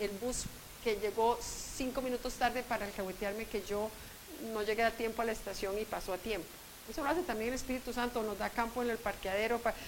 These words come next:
cuando usted ora, "Ay, Señor, dame un campo", el Espíritu, no, eso es, eso es maravilloso, el Espíritu Santo, los detalles de amor de Dios.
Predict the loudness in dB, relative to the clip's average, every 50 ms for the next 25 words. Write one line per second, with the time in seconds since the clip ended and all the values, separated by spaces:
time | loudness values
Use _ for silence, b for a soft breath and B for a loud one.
0 | B B -4 -2 -2 0 2 4 6 8 8 8 6 6 4 4 4 4 4 4
1 | 4 4 2 2 2 2 2 2 0 0 0 0 -2 -4 -4 -4 -4 -6 -6 -10
2 | -14 -14 -8 -2 0 0 0 0 -2 -6 -10 -10 -10 -4 -2 0 2 4 4 4
3 | 4 6 6 6 6 6 6 6 4 4 2 2 0 0 0 0 -2 -2 -4 -4
4 | -6 -6 -6 -6 -6 -4 -4 -2 -2 -2 -2 -2 -4 -4 -4 -4 -6 -8 -8 -4
5 | -2 0 0 2 0 0 0 -2 -2 -4 -6 -6 -4 -4 -4 -4 -4 -4